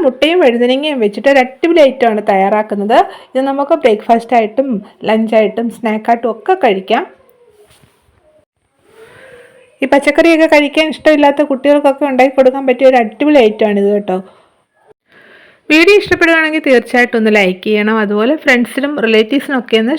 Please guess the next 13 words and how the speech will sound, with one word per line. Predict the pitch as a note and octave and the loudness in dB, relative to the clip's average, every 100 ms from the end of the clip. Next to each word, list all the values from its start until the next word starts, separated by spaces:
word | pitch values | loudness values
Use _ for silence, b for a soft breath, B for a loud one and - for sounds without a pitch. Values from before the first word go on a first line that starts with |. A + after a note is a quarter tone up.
| - | 0
ഷെയർ | A#3+ A#3 D4+ | 2 2 2
ചെയ്ത് | E4+ A#3 | 2 0
കൊടുക്കുകയും | G3 F#3+ F#3+ F#3+ F#3 | -2 -4 -4 -4 -4
ചെയ്യണം. | E3 F#3 F4+ - B B B B | -6 -6 -8 -10 B B B B
ഞങ്ങളുടെ | D#4+ D#4+ E4 | -4 -2 0
ചാനൽ | E4 D#4 D4+ | 0 -2 -2
ഇതുവരെ | D4+ - F4 C#4 C4 | -2 2 4 4 2
സബ്സ്ക്രൈബ് | B3 - A#3+ | -2 -2 -2
ചെയ്യാത്ത | A3+ A#3 A#3 | -2 -4 -4
കൂട്ടുകാർ | G#3+ A3 B3 A3+ F3+ | -4 -2 -2 -2 -2
ആരെങ്കിലും | G3 C4+ A3 F#3+ | -4 -4 -4 -2
ഉണ്ടെങ്കിൽ | F#3 F#3 G#3 E4+ B B B | -4 -4 -4 -6 B B B
ഒന്ന് | D4+ | -2